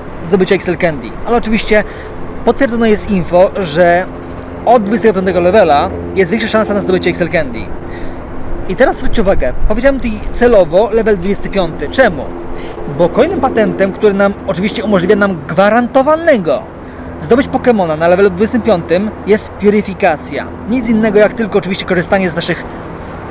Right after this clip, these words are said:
Pokemonów, które otrzymaliśmy od naszego, e,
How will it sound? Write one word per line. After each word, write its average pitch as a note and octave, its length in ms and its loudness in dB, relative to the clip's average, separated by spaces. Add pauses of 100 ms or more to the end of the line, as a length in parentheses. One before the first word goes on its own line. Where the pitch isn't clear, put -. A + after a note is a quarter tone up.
(460)
Pokemonów, A3+ 460 4
które F#3+ 160 4
otrzymaliśmy F3+ 580 4
od E3 300 2
naszego, D#3 420 2 (420)
e, C#3+ 380 6